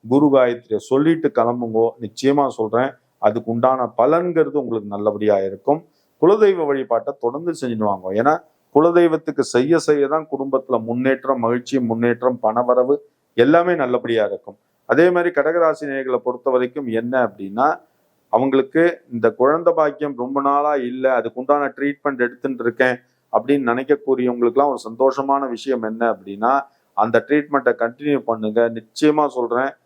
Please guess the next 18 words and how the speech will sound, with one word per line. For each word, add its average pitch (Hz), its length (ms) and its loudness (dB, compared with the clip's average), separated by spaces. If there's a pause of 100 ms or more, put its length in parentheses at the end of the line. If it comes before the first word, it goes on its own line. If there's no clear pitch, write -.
(160)
இந்த 123 200 2
குரு 131 300 2
பெயர்ச்சி 143 320 2
ரெண்டாயிரத்தி 135 600 0
இருபத்தஞ்சு 123 480 -4
இந்த 113 260 -2
காலகட்டம்ங்கிறது 120 1120 0 (380)
கடகராசிக்காரங்களை 120 920 0
பொறுத்த 120 320 0
வரைக்கும் 123 300 0
ரொம்ப 120 260 0
சாதகமான 123 720 0
காலகட்டம். 120 720 0 (400)
நிச்சயமா 185 440 2 (140)
உங்களுக்கு 139 400 0 (100)
அந்த 123 140 -2 (100)
குழந்தை 123 320 0 (100)
பாக்கியம்ங்கிறது 117 640 -2